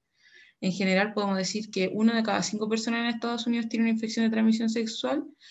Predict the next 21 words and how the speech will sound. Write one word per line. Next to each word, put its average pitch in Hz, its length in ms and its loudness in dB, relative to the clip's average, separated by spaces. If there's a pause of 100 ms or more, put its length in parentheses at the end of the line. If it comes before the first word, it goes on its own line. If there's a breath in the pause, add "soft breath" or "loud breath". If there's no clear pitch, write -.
(440 loud breath)
y, 254 640 2
eh, 185 640 2 (300)
más 190 260 0
de 208 80 0
la 202 100 0
mitad 196 500 0 (140)
están 226 380 2
en 220 140 6
la 202 100 2
edad 214 200 2
de 190 140 -2
quince 220 260 2
a 233 40 0
veinticuatro 240 520 0
años, - 280 -2 (320 loud breath)
que 190 120 -4
es 190 60 -2
una 196 160 0
edad 185 180 4
muy 196 200 0
joven. - 500 -2